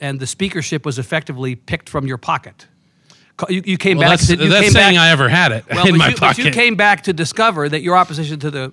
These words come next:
Speaker 1: to, to, uh, Representative Bonnen as speaker notwithstanding, that the caucus had basically said, "We're on the Bonnen train."
Speaker 2: Yeah. Um, well, I was on vacation, that is for sure.
Speaker 1: Yeah.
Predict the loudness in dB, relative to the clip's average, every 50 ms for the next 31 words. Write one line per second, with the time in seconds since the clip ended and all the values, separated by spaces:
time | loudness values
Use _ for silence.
0 | _ _ -10 -8 -8 -8 -6 -8 -8 -8 -10 -16 _ _ -18 -16 -10 -6 -4 -2
1 | -2 -2 -2 -4 -2 0 2 2 4 2 2 0 -4 -6 -6 -4 -4 -4 -4 -4
2 | -4 -2 -2 -2 -2 -4 -6 -10 -8 -6 -4 -2 -2 -2 -2 -4 -6 -6 -8 -8
3 | -4 -2 -2 -2 -2 -6 -10 -10 -8 -6 -6 -6 -6 -8 -10 -12 -10 -8 -8 -8
4 | -8 -8 -10 -14 _ _ _ _ _ _ _ _ _ _ _ _ _ _ -10 -6
5 | -4 -4 -4 -4 -4 -4 -4 -4 -6 -6 -8 -8 -10 -12 _ _ _ _ _ -4
6 | -4 -4 -4 -6 _ _ _ _ -14 _ -2 0 2 2 0 -2 -8 _ _ -2
7 | -2 -2 -2 -2 -2 -4 -2 0 0 -2 -2 -2 -4 -2 -4 -4 -4 -4 -6 -6
8 | -6 -8 -6 -6 -6 -8 -10 -10 -12 -10 -10 -8 -10 -10 -12 -14 _ _ -20